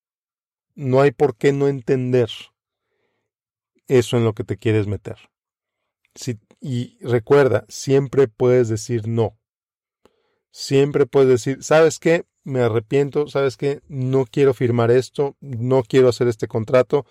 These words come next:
no, muchas gracias". Tienes que entender también que para hacer esto, para poder refinanciar, necesitas tener relativamente buen crédito, ¿no? Para poder calificar, para que los bancos te digan que sí,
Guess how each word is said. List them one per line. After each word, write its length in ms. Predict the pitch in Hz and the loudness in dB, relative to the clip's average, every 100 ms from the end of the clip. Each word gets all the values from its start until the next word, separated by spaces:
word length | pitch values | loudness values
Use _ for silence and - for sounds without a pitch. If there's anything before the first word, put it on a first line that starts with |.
| _ _ _ _ | _ _ _ _
no, 220 | 123 123 | 0 2
muchas 320 | 123 117 127 | 2 0 0
gracias". 500 | 120 101 - - - _ _ _ _ _ _ _ _ _ _ _ _ _ _ _ _ _ | 2 0 -4 -16 -20 _ _ _ _ _ _ _ _ _ _ _ _ _ _ _ _ _
Tienes 300 | 127 135 - | 0 0 0
que 80 | |
entender 560 | 127 117 120 120 139 156 | -4 0 -2 2 2 2
también 580 | - 123 117 127 143 - _ | 0 -2 0 0 0 -10 _
que 140 | 131 | -4
para 240 | - 120 | 0 0
hacer 240 | 107 143 139 | 0 2 2
esto, 280 | 175 - 127 | 0 -2 -2
para 200 | 120 110 | 0 0
poder 260 | 120 123 | 2 2
refinanciar, 640 | 131 131 117 110 139 143 - | 2 -2 -2 -2 0 0 -2
necesitas 640 | 139 127 117 151 185 160 | -4 -2 -2 -4 -6 -4
tener 240 | 139 143 | -2 0
relativamente 720 | 147 135 113 131 135 143 127 | 2 0 -2 -2 -2 -4 -2
buen 200 | 135 139 | -2 -2
crédito, 420 | 127 165 165 - _ _ _ _ _ _ _ _ _ _ _ _ | 0 0 -2 -8 _ _ _ _ _ _ _ _ _ _ _ _
¿no? 160 | - 110 | -16 -6
Para 280 | - 123 110 | 2 2 2
poder 340 | 120 123 127 | 0 0 0
calificar, 720 | 139 135 - 117 - 127 131 _ _ _ | -4 -4 -6 -6 2 2 2 _ _ _
para 180 | 131 120 | 0 0
que 140 | 123 | 0
los 220 | 117 104 | -2 0
bancos 400 | 120 123 135 123 | 0 0 -4 -6
te 160 | 117 113 | -4 0
digan 260 | 120 131 | 0 -2
que 160 | 120 113 | -2 -6
sí, 400 | - 135 113 - | -2 -2 -2 -6